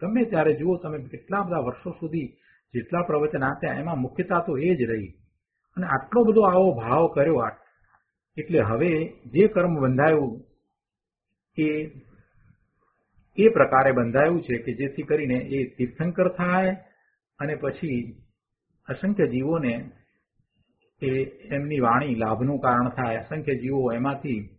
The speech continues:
જ્ઞાનની પ્રાપ્તિ કરે, સમ્યક દર્શન કરે, કેવળ જ્ઞાન પ્રાપ્ત કરે.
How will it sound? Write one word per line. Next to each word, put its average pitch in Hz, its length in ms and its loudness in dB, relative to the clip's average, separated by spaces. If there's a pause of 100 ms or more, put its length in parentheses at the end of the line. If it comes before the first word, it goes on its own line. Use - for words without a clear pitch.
(440)
જ્ઞાનની 120 400 -2
પ્રાપ્તિ 120 400 -2
કરે, 123 280 -2
સમ્યક 113 400 -6
દર્શન 110 300 -8
કરે, 107 300 -12
કેવળ 117 360 -4
જ્ઞાન 104 300 -6
પ્રાપ્ત - 380 -18
કરે. 101 180 -14